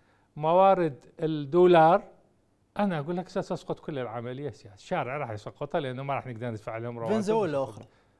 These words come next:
Speaker 1: هم؟
Speaker 2: فنزويلا أخرى.
Speaker 1: ما ب-، يعني بسهولة،
Speaker 2: مم.
Speaker 1: مثل تجربة فنزويلا
Speaker 2: مم.
Speaker 1: وغيرها. فأنت يعني ما اشتغلت على تحرير العراق، لا تحرير اقتصادي.
Speaker 2: مم.
Speaker 1: يعني ستحرر النقد مثل ما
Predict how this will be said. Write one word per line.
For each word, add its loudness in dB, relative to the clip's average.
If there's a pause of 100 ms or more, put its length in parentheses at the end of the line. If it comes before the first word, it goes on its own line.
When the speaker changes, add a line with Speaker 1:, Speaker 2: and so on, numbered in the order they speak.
(200)
Speaker 1:
هم؟ -8 (200)
Speaker 2:
فنزويلا -2
أخرى. -12
Speaker 1:
ما -2
ب-، -6
يعني -2
بسهولة، 2
Speaker 2:
مم. -2
Speaker 1:
مثل -2
تجربة -2
فنزويلا -4
Speaker 2:
مم. -6
Speaker 1:
وغيرها. -6 (380)
فأنت 2 (440)
يعني -4
ما 2
اشتغلت 0
على 0
تحرير -4
العراق، -2
لا 0
تحرير -4
اقتصادي. -2 (240)
Speaker 2:
مم. -18 (240)
Speaker 1:
يعني -10
ستحرر 0
النقد 0
مثل 0
ما -2